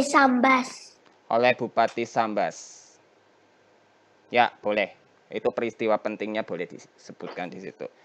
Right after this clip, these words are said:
Speaker 2: Rumah Betang ada di Sambas. Sambas itu di kota apa? Eh, di provinsi apa?
Speaker 1: Tahu.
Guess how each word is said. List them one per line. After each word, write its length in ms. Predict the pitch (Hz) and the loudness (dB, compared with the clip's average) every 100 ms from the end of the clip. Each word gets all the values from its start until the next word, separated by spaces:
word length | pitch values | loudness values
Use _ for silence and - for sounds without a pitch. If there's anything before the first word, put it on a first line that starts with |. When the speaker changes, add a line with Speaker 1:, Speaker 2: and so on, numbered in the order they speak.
| _ - | _ 2
Speaker 2:
Rumah 400 | 214 240 226 226 | 2 4 2 2
Betang 560 | 165 - 196 151 104 | 0 4 6 6 4
ada 400 | - 160 160 170 | 0 0 2 0
di 160 | 170 143 | 0 -4
Sambas. 640 | - 151 139 117 95 - _ _ | 2 2 4 0 0 -10 _ _
Sambas 560 | - 185 180 160 160 208 | 0 2 4 4 4 2
itu 240 | 196 247 | 0 0
di 160 | 247 175 | 0 -2
kota 400 | 165 156 165 156 | -2 0 2 2
apa? 320 | - 110 - - | 2 -4 -2 -2
Eh, 80 | |
di 160 | 147 147 | -2 -2
provinsi 480 | 160 151 151 151 160 | 0 0 0 -4 0
apa? 320 | 135 - 104 - _ _ _ _ _ _ _ _ _ _ _ _ _ _ _ _ _ _ _ _ _ _ _ _ _ _ _ _ _ _ _ _ _ _ _ - | 0 0 -6 -8 _ _ _ _ _ _ _ _ _ _ _ _ _ _ _ _ _ _ _ _ _ _ _ _ _ _ _ _ _ _ _ _ _ _ _ -12
Speaker 1:
Tahu. 180 | 254 | -10